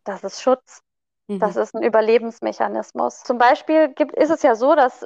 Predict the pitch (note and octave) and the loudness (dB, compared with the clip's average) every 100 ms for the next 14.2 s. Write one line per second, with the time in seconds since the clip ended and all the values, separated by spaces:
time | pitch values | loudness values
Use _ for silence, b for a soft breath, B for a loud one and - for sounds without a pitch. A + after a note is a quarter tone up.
0 | - C#4 B3 G#3 G#3 G#3+ - D#4 D4+ C#4+ | -8 -6 -2 0 0 -2 -6 -4 0 2
1 | D#4 C#4+ C#4 C#4+ A#3 A3+ G#3+ G3+ B3+ C#4 | 2 2 2 0 0 -2 2 2 2 0
2 | C4+ B3+ A#3 B3 A#3 - A3+ G3+ G3+ F#3+ | 0 -2 -2 -2 -2 -4 -4 -4 -6 -4
3 | G3 G#3 G3 F#3+ A3 D#4+ _ F#4 A3+ A3 | -4 -4 -8 -8 -8 -8 _ -4 -4 -2
4 | A3+ - A#3 B3 C4 B3 A3+ G#3+ A#3+ - | -6 -4 -2 -2 -2 -4 -4 -4 -4 -4
5 | - - - D#4+ D#4+ D#4 A#3+ G#3+ G#3+ - | -12 -6 0 2 2 -2 -2 -2 -2 0
6 | B3 - C#4+ C#4 - A3+ - - A3+ A3+ | 0 0 -2 0 -2 -8 -12 -4 -4 -4
7 | - A3 A#3 - A#3+ - A3 - - C#4+ | -8 -8 -8 -12 -8 -4 -2 0 0 0
8 | - C#4 C4+ C4+ G#3 G#3+ A3 - - - | -2 0 0 -2 -6 -6 -8 -12 -14 -4
9 | A3 A3 A3+ A3+ - A3 G#3+ - G#3+ - | -4 0 0 -2 -4 -8 -8 -8 -14 -6
10 | G#3+ - G#3+ - G3 F#3+ F#3 G3 - - | -6 -6 -12 -10 -12 -10 -12 -8 -4 -4
11 | F#3+ G3 G3 _ _ - G3+ F#3 F3+ A3+ | -4 -8 -12 _ _ -14 -12 -12 -8 -4
12 | A3+ A#3 - G#3 G#3 B3 E4+ - F#4+ F#4+ | -2 -2 2 2 2 2 0 0 2 4
13 | G4+ _ _ - C4 - C4+ - C4+ G#3 | 4 _ _ 0 0 0 -4 0 0 2
14 | G#3 | 0